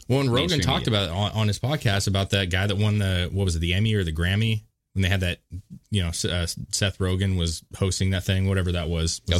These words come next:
Speaker 2: Okay.
Speaker 1: Uh, he won an award and then died, like, three weeks later of
Speaker 2: Oh.
Speaker 1: covid. You know, he, he got sick, died, fully vaccinated.
Speaker 2: Wow.
Speaker 1: And that's what Rogan was
Speaker 2: So who
Speaker 1: talking
Speaker 2: was this
Speaker 1: about.
Speaker 2: guy?
Speaker 1: I, I don't remember what actor. I, I, I don't even know the name.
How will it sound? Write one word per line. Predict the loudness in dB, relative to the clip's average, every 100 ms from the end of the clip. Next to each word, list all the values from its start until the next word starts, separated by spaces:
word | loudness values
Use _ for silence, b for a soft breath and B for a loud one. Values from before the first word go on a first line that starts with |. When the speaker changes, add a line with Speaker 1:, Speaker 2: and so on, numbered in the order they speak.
| 2
Speaker 2:
Okay. | 0 B B B B _
Speaker 1:
Uh, | 0 0
he | 2
won | 2 2 2
an | 2
award | 2 2
and | 2
then | 0
died, | 0 2
like, | 0
three | 0 0
weeks | 2 0 0
later | 0 0 -2
of | -2 0 2
Speaker 2:
Oh. |
Speaker 1:
covid. | 2 0 0 0 -2 -10 -16 _ -20 _ _ _ _ _ _
You | 0
know, | 2
he, | 0 -2 -6 -12 _
he | -2
got | 0 -2
sick, | 0 0 0
died, | -2 0 0
fully | 0 0
vaccinated. | 2 -2 -2 -4 -6 -8
Speaker 2:
Wow. | 0
Speaker 1:
And | 2
that's | 2
what | 2 2
Rogan | 2
was | 2 2
Speaker 2:
So | 2
who |
Speaker 1:
talking | 2 2
Speaker 2:
was | 2
this | 0 0
Speaker 1:
about. | -2 -4 -4
Speaker 2:
guy? | -2 0
Speaker 1:
I, |
I | 0
don't | 2
remember | 2 2
what | 0 0
actor. | -2 0 2 2 0 -4 -20 _ -4
I, | 0
I, | 0 0 0
I | 0
don't | 0
even | 0 0
know | 0
the | 2
name. | 2 0